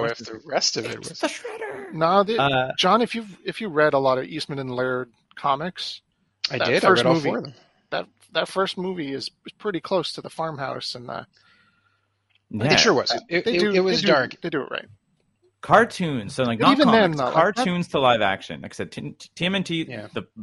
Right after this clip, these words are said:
Speaker 1: the, definitely went downhill, but the first two
Speaker 3: Yeah, but they also had the
Speaker 2: It's
Speaker 3: comics to draw on.
Speaker 2: Y-, you're
Speaker 1: Right.
Speaker 2: making a jump, okay? We were talking anime.
Speaker 1: Yeah,
Speaker 2: Animated
Speaker 1: but
Speaker 2: live
Speaker 1: I
Speaker 3: I
Speaker 1: said
Speaker 3: said
Speaker 2: action.
Speaker 1: anime is the
Speaker 3: animated.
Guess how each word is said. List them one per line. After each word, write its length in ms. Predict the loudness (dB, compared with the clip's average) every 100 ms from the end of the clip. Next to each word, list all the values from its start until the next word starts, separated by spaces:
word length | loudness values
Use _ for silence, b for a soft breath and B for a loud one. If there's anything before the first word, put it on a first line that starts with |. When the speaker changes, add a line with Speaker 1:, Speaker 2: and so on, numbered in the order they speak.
| -16
Speaker 1:
the, 140 | -16 -16 _ 0
definitely 340 | 2 4 2
went 140 | 0 2
downhill, 400 | 0 0 -4 -4
but 140 | -8
the 60 | -8
first 340 | -4 -4 -4
two 380 | -6 -6 -6 -8 _
Speaker 3:
Yeah, 80 | -8
but 80 | -2
they 100 | 2
also 240 | 2 0 -2
had 80 |
the 60 | -2
Speaker 2:
It's 100 | -2
Speaker 3:
comics 320 | -2 -2 -4
to 100 | -8
draw 420 | -8 -4 -4 -4 -8
on. 200 | -14 -18 -20 _ _ _ -18
Speaker 2:
Y-, 100 | -8
you're 160 | 0 2
Speaker 1:
Right. 40 |
Speaker 2:
making 320 | 2 2 2
a 40 | 2
jump, 340 | 0 -2 -4
okay? 260 | -4 0 0
We 140 | -2
were 80 | -4
talking 320 | 0 0 0
anime. 300 | -4 -4 -6
Speaker 1:
Yeah, 140 | -10 -18 b b b b b
Speaker 2:
Animated 340 | 0 4 6 8
Speaker 1:
but 100 | 10
Speaker 2:
live 20 |
Speaker 1:
I 120 | 8
Speaker 3:
I 20 |
Speaker 1:
said 40 | 8
Speaker 3:
said 80 | 6
Speaker 2:
action. 160 | 6
Speaker 1:
anime 160 | 6 6
is 200 | 4 2
the 60 | 0
Speaker 3:
animated. 200 | -2